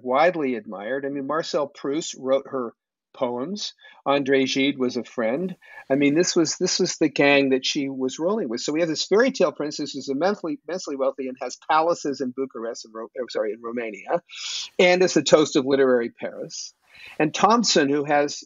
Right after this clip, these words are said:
you know, he's a very cultivated guy. He speaks five languages, and he's, he's, um, he, he's not just a soldier of empire. He's much more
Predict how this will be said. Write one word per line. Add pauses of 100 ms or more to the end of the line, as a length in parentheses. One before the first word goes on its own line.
you
know,
he's
a
very
cultivated
guy.
He
speaks
five (100)
languages,
and
he's,
he's,
um, (800)
he,
he's
not
just
a
soldier
of
empire.
He's
much
more